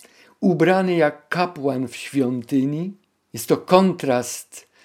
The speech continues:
wobec wciąż zmieniających się humorów i kapryśnych bóstw pogańskich i ich życzeń. Tutaj on jest odziany w szatę do stóp długą, przepasany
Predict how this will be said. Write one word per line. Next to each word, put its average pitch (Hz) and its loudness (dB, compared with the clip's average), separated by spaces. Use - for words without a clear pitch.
wobec 156 0
wciąż 202 2
zmieniających 170 0
się 170 -2
humorów 185 2
i 156 -8
kapryśnych 180 0
bóstw - -2
pogańskich 165 0
i 196 2
ich 165 0
życzeń. 127 -4
Tutaj 151 2
on 147 -2
jest 143 2
odziany 151 0
w - -8
szatę 151 0
do 131 0
stóp 120 -8
długą, 185 0
przepasany 165 0